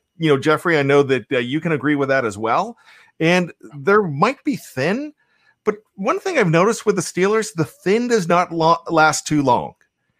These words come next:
And just when you think they're going to be thin, all of a sudden they surprise you and they're thick.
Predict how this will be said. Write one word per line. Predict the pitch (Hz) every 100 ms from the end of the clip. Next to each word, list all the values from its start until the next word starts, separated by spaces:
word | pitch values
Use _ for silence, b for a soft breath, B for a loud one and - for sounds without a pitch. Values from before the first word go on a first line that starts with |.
| b b -
And | 147 135
just | 214 247
when | 294 277
you | 254
think | 185 - 185
they're | - 175
going | 156 165 160
to |
be | 143
thin, | 139 - 156 175 202 214 _ _ _ _ _ _ _ _ _
all | 214
of | 320
a |
sudden | - 254 226
they | 180
surprise | - - 160 165 135
you | 156
and | 143
they're | 131
thick. | - - 90 - -